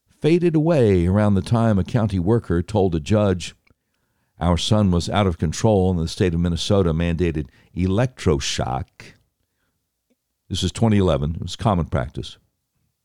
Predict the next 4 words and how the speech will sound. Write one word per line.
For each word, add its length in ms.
John 340
and 120
I 140
sued 640